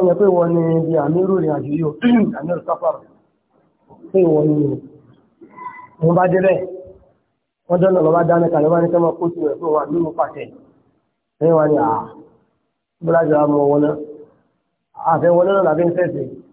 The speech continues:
Àwọn ò ní lọ lóhùn o." Àwọn tẹ́lẹ̀ wọ́n pé wọ́n. Wọ́n dọ́dọ̀ Ànábì báyìí, wọ́n sọ fún Ànábì ní, "Tẹ́ bá wọn náà wọ́n ní ṣe kà á.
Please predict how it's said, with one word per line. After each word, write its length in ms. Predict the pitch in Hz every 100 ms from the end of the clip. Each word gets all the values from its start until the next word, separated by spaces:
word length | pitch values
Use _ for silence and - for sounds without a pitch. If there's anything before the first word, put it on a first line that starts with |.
| _ _ -
Àwọn 140 | 147
ò 20 | 139
ní 100 | 151
lọ 120 | 147
lóhùn 260 | 151 165 139
o." 160 | 127 - - - _ _ _ _ _ _
Àwọn 180 | 135 147
tẹ́lẹ̀ 220 | 170 160
wọ́n 140 | 160 160
pé 100 | 170
wọ́n. 240 | 165 - - - - _ _ _ _ _ _ _ _ _ _ _ -
Wọ́n 120 | 180
dọ́dọ̀ 240 | 185 196 185
Ànábì 280 | 156 170 175
báyìí, 160 | 165
wọ́n 100 | 160
sọ 80 | 160
fún 120 | 147 147
Ànábì 240 | 156 160
ní, 100 | 156
"Tẹ́ 200 | 156 175
bá 100 | 180 180 180 - -
wọn 160 | 165 170
náà 140 | 180
wọ́n 160 | 165 147
ní 60 |
ṣe 140 | 139 131
kà 160 | 131
á. 140 | 127